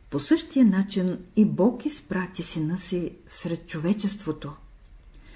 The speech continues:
да ги научи на закона на служенето. Затова Христос казва: „Не дойдох да ми послужат,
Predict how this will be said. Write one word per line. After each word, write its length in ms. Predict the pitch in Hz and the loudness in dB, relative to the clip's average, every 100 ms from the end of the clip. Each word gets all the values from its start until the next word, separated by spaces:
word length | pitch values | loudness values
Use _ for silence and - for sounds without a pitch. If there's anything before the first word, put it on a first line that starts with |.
| - - | -20 -6
да 200 | 170 190 | 4 6
ги 140 | 185 180 | 6 6
научи 380 | 180 220 - | 6 6 6
на 120 | 202 175 | 6 6
закона 540 | 175 175 170 190 180 | 0 0 0 2 2
на 140 | 170 | 0
служенето. 760 | 170 - 165 190 185 151 - 151 - - - - - - - - - _ - _ - - - - | -2 -2 -2 0 -2 -4 -8 -14 -14 -20 -20 -20 -20 -20 -20 -20 -20 _ -20 _ -20 -20 -16 -2
Затова 480 | 208 208 202 202 202 | 0 2 2 2 2
Христос 520 | - 196 - 196 196 | 2 0 2 -2 0
казва: 440 | 185 185 170 175 160 - - - - - - - | -4 -4 -2 -4 -4 -12 -20 -20 -20 -20 -6 2
„Не 220 | 170 180 | 4 4
дойдох 580 | 156 165 131 165 190 190 | 4 0 2 2 2 0
да 160 | 180 | 4
ми 180 | 202 185 | 4 4
послужат, 800 | 131 - 165 208 196 180 - | 0 -4 0 0 0 -6 -8